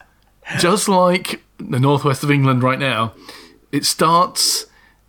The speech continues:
in the night, exterior, rainy back street of Busan, as you said.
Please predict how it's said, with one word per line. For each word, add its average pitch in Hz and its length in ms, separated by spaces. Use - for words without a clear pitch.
in 131 120
the 175 80
night, 107 520
exterior, 117 680
rainy 131 400
back 113 320
street 117 320
of 113 220
Busan, 98 520
as 101 200
you 107 80
said. 92 300